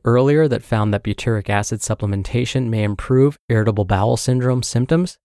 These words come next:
the researchers reported no side effects at a dose of three hundred milligrams per day. However, if you're pregnant or breastfeeding, you may want to avoid butyric acid supplementation.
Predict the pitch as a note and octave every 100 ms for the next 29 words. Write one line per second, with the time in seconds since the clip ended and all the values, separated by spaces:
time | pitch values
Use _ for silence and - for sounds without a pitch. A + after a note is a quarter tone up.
0 | _ _ _ _ - A#2 G3+ - A3+ -
1 | F#3+ - - F3+ D3+ G#2+ C3 F#3 D3 B2
2 | G2+ A2 A2 - - - A2+ G#2+ G#2 G2+
3 | - A2 G#2 G2 B2 D3+ G#2+ F#2+ F#2+ -
4 | G2 G#2 E3+ - _ _ _ _ _ A2
5 | C3+ D3+ - - _ A#2+ - F#2+ - C3+
6 | C3+ C#3 - A2 A2 D3 F#3+ B2+ A#2 A2+
7 | A#2 _ _ _ - B2 G3+ A3 G#3+ F3
8 | D3 F#3+ D#3 A2+ A2+ B2+ A#2+ G#2+ G#2+ -
9 | - G2+ G#2+ G2+ C3 C3+ G#2+ -